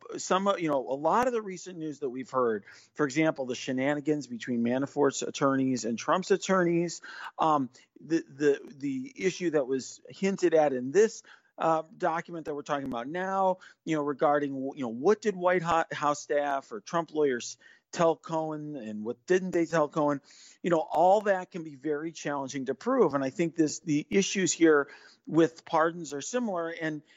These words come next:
you know, a lot of these conversations probably aren't written down.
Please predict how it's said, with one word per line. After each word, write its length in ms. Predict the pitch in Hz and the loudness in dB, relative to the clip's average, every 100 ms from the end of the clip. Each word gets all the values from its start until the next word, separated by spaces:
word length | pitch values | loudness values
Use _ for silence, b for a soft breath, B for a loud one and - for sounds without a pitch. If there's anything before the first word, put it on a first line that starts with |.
| b | b
you 100 | - | -6
know, 100 | 160 - - - - | -6 -6 -12 -12 0
a 60 | 165 | 4
lot 260 | 165 180 | 6 4
of 20 | |
these 160 | 202 180 | 2 -2
conversations 640 | 196 185 165 180 165 160 - | -4 -4 -4 -8 -8 -12 -16
probably 640 | - 156 143 180 185 190 180 | -2 2 2 2 -6 -8 -6
aren't 220 | 180 180 | -6 -8
written 260 | 180 185 170 | -10 -8 -2
down. 460 | 160 156 156 165 | 0 0 -2 -6